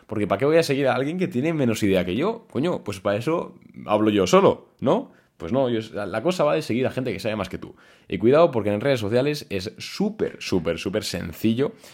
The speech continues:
encontrar gente que no tiene ni puta idea de lo que habla. Y siento por ser tan explícito y siento ser tan duro en este podcast. Igual lo borro incluso en unos días, no lo sé. Creo que tampoco pega mucho, pero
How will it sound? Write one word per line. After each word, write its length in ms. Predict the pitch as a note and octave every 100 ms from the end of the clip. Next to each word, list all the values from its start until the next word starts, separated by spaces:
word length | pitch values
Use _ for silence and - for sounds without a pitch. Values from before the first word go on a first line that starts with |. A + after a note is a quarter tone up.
| - -
encontrar 500 | F#2+ F#2 F#2 G2 F#2+
gente 320 | G#2 G#2 B2
que 80 | F#2
no 100 | F2+
tiene 200 | A#2 C#3
ni 120 | G#2
puta 460 | - A2+ B2 D#3+ -
idea 260 | F2+ F2
de 100 | G#2
lo 80 | F2
que 120 | F2+
habla. 240 | G2 F2 - - - -
Y 140 | G2+
siento 340 | - A#2+ C#3+ C3
por 140 | G2+
ser 160 | B2 A#2
tan 120 | G2+
explícito 680 | F#2 - G#2+ C3 D#3+ F3 -
y 120 | F2 F2+
siento 360 | G2 G2 A2+
ser 260 | A2+ G2 F#2
tan 640 | G2 F#2+ G2 F#2+ F#2 F#2+
duro 280 | F#2 A#2+ C3
en 60 | G2+
este 200 | F#2 F2
podcast. 520 | G#2 A#2 C#3+ D3+ -
Igual 240 | G2 B2+ C3
lo 100 | F#2
borro 280 | A2 C3+
incluso 300 | B2+ G2+ F#2+
en 60 | F#2
unos 200 | F2+ E2+
días, 320 | G#2 B2+ -
no 180 | A2+ G#2+
lo 80 | F2+
sé. 180 | G#2 A2+
Creo 200 | A#2 B2
que 60 |
tampoco 540 | G2 F#2 A2+ F#2+ G2 F2 - - - _ -
pega 220 | G2+ F#2
mucho, 320 | G2+ A2 D3
pero 320 | A2 G2+ -